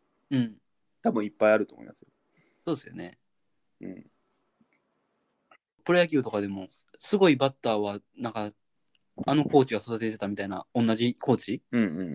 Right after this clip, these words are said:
Speaker 2: ん。
Speaker 1: やったりしますもんね。
Speaker 2: うん。
Speaker 1: 球団違っても。
Speaker 2: はい。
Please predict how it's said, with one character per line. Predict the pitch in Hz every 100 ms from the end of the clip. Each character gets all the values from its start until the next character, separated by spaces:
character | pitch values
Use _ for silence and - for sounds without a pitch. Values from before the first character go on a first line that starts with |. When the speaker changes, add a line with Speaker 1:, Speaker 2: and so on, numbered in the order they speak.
| 76 64
Speaker 2:
ん。 | - _ _ _
Speaker 1:
や | -
っ |
た | 120
り |
し | -
ま | 147 131
す |
も | 127
ん | 98
ね。 | 98 - -
Speaker 2:
う | 98
ん。 | 101 90 - _ _ _ _ - _ _
Speaker 1:
球 | - 113
団 | 98
違 | 110
っ | 98
て | - 92
も。 | 92 _ -
Speaker 2:
は | 101
い。 | 73